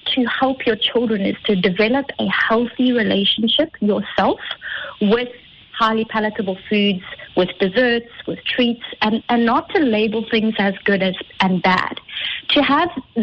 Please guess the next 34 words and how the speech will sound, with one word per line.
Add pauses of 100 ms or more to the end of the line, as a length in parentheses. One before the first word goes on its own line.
(120)
I,
I
always (140)
say
it, (120)
all (160)
foods (120)
are
permissible
and
all (120)
foods (140)
have
their
place. (720)
So
if
you're
a
parent
and
you're (120)
telling
your (160)
child (300)
that
they
mustn't, (380)
um, (220)
you
know,
ever
eat (180)
sweets